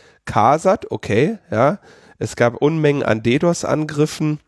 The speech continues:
auf irgendwelche Webseiten, die, äh, von denen niemand wusste, bevor sie in den Nachrichten waren, weil es darauf dedos-Angriffe gab. Ja, da gab's ja diesen, diesen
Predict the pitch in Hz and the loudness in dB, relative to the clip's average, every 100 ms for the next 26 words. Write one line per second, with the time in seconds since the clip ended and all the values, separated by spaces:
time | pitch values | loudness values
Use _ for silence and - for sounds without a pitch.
0 | _ _ _ _ _ _ _ _ - - | _ _ _ _ _ _ _ _ -16 -6
1 | 120 117 120 107 98 110 - 160 170 156 | 0 0 0 -2 0 -2 0 -2 -2 -2
2 | 156 143 143 - 131 131 131 156 - _ | 0 2 2 2 2 4 2 0 -10 _
3 | 131 123 127 131 131 117 123 135 - 127 | -4 0 0 2 2 0 -4 -4 -4 -6
4 | 120 120 127 120 120 127 131 143 - 127 | -2 -2 0 -4 -2 -2 -2 -8 -10 -2
5 | 123 123 147 - - - - 120 123 120 | 0 0 -2 -14 -20 -20 -2 0 2 0
6 | 117 117 123 151 160 - 139 131 147 - | 0 0 0 2 0 -2 -4 -2 -2 -4
7 | 139 143 160 - 117 120 120 120 113 113 | 0 0 0 0 2 2 0 0 -2 -2
8 | 113 104 - - - - - 117 | -6 -10 -14 -20 -20 -10 -4 -2